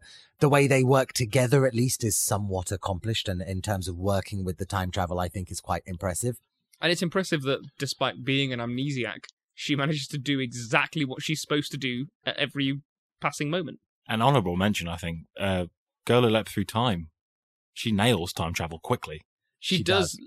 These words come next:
Speaker 2: have to learn a major lesson.
Speaker 3: She does.
Speaker 2: But
Speaker 3: And she does learn that lesson.
Speaker 2: But she does learn the lesson in the end.
Speaker 1: And she has a lot come at her hard and fast in terms
Speaker 3: Yeah.
Speaker 1: of, wh-, what was his name? Chiaki?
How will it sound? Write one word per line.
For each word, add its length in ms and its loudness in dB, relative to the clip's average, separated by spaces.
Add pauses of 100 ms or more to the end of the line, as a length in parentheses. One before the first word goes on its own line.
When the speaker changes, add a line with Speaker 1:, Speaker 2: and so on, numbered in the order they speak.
(140)
Speaker 2:
have 200 -2
to 100 2
learn 300 2
a 40 0
major 340 0
lesson. 460 -4 (320)
Speaker 3:
She 180 4
does. 440 4 (200)
Speaker 2:
But 180 4
Speaker 3:
And 140 8
she 120 2
does 180 6
learn 220 6
that 160 0
lesson. 380 -6 (180)
Speaker 2:
But 220 -2
she 140 0
does 180 2
learn 200 0
the 40 0
lesson 220 0
in 80 -2
the 80 -2
end. 320 -6
Speaker 1:
And 100 -4
she 100 6
has 160 8
a 60 8
lot 320 10
come 180 6
at 100 6
her 180 6
hard 280 6
and 140 0
fast 300 4
in 100 0
terms 320 4
Speaker 3:
Yeah. 60 4
Speaker 1:
of, 60 -2 (340)
wh-, 120 -2
what 120 4
was 80 -2
his 120 0
name? 220 0
Chiaki? 560 4